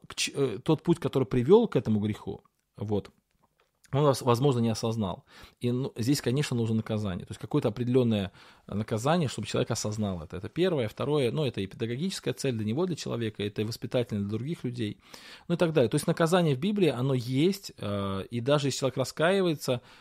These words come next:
все равно в некоторых случаях наказание оставляется,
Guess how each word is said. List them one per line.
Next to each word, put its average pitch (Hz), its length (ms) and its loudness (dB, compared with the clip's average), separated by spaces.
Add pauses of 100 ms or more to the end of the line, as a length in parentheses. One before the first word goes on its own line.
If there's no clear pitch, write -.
(140)
все - 200 0
равно 131 880 2
в 107 120 -8
некоторых 131 300 -2
случаях 139 320 -4
наказание 117 340 -4
оставляется, 143 840 -4